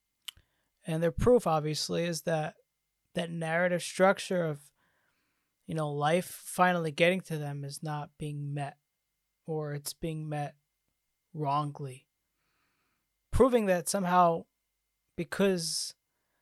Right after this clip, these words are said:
a narrative fails, somehow all narratives are wrong.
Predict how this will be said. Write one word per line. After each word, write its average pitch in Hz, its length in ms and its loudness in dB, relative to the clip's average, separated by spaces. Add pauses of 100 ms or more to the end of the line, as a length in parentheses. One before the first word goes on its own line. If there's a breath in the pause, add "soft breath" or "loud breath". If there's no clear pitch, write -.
(340)
a 175 60 -6
narrative 175 460 8
fails, 180 1000 4 (160)
somehow 170 720 -2 (1800 soft breath)
all 196 180 10
narratives 170 440 6
are 147 80 -4
wrong. 151 380 -2